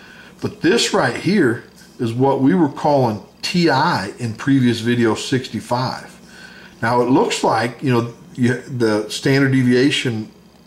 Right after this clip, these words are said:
uh, estimate of the standard deviation without the ith observation, looks like we can't, you know, we have to remove that observation to calculate it. Well, we don't. In previous video sixty-five, we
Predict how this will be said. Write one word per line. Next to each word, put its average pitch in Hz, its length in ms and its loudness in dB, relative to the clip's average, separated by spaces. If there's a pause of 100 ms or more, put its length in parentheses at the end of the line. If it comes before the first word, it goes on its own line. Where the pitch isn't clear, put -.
(840)
uh, 107 180 -4
estimate 127 360 0
of 120 40 0
the 120 80 -2
standard 123 320 0
deviation 117 600 2
without 113 400 0
the 131 60 0
ith 117 240 -2
observation, 117 560 -2
looks 139 180 0
like 123 220 0
we 110 120 -2
can't, 123 420 -2 (720)
you 113 80 -2
know, 113 40 2
we 110 80 2
have 127 340 0
to 135 80 -2
remove 156 320 2
that 127 180 2
observation 107 640 -2
to 98 80 -12
calculate 131 640 -2
it. - 180 -10
Well, 110 340 0 (380)
we 110 140 0
don't. 104 360 -2
In 98 80 -8
previous 160 600 0
video 127 400 2
sixty-five, 120 920 -2 (1500)
we 110 480 2